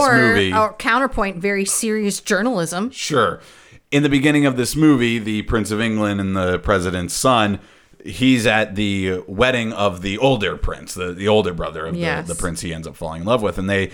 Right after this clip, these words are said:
Speaker 2: they don't see eye to eye. They, they don't like each other, and so they're arguing, kinda, not arguing, kinda just having, like, a little spat at the reception. Um, the president's son is drunk and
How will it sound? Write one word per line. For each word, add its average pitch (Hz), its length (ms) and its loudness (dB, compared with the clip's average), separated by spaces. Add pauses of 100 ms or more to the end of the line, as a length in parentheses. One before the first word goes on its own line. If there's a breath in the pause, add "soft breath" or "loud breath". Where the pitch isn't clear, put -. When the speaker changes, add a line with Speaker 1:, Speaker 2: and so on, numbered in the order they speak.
(140 loud breath)
Speaker 2:
they 135 100 2
don't 160 140 -2
see 117 200 2
eye 87 120 2
to 87 60 0
eye. 85 200 2
They, 113 180 0 (140)
they 139 120 2
don't 98 200 0
like 113 280 0
each - 180 -10
other, 80 280 -8 (240 loud breath)
and 104 120 -6
so 117 120 4
they're 107 160 6
arguing, 123 800 2
kinda, 131 400 0
not 151 300 -2
arguing, 110 340 2
kinda 139 220 2
just 107 140 -6
having, 101 220 -2
like, 98 120 -2
a 95 40 -4
little 95 200 -2
spat 92 520 -2
at 92 180 -4
the 90 160 -6
reception. 107 720 -2 (200 loud breath)
Um, 95 280 -6
the 85 80 -8
president's 92 460 0
son 95 440 0
is 85 420 -8
drunk 104 460 2 (360 loud breath)
and 98 500 -4